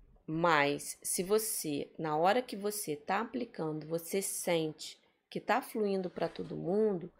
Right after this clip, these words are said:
por isso que é muito importante essa comunicação, essa percepção. Eu gosto de dar atenção total a cada um, tá, Patrícia? Vamos lá que a Sônia.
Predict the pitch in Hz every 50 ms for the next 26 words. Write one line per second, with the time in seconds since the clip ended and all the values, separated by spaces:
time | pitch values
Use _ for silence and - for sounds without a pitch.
0 | - - - - _ _ _ - 190 202 202 - - - 220 202 196 196 214 214
1 | 247 226 220 - 220 214 220 - 202 196 190 - 202 202 202 - 214 202 - -
2 | 202 202 202 202 202 196 - 208 202 - - - 180 170 160 156 156 - - 185
3 | - - 190 185 - - - 190 - - - - - 165 143 139 139 - _ _
4 | _ _ _ _ - _ _ - - - - _ _ _ - 170 185 196 214 233
5 | 247 269 - - _ _ _ _ - - 180 185 196 202 - - 208 185 202 180
6 | 190 185 190 - 202 190 190 - - - - 175 180 185 196 202 - - - -
7 | 208 202 - - - 175 170 180 185 180 - - 185 185 185 208 208 202 165 143
8 | 135 135 - - _ _ _ _ _ _ _ _ _ _ _ _ _ _ _ _
9 | _ _ _ - 156 156 170 190 - - _ _ - 175 175 - - - - -
10 | - - - - - - _ _ _ _ _ _ _ _ _ _ _ - - -
11 | - - - - - _ - 190 180 175 180 180 180 180 180 175 - - 180 170
12 | 170 - - - - 143 139 139 139 135 131 131 123 -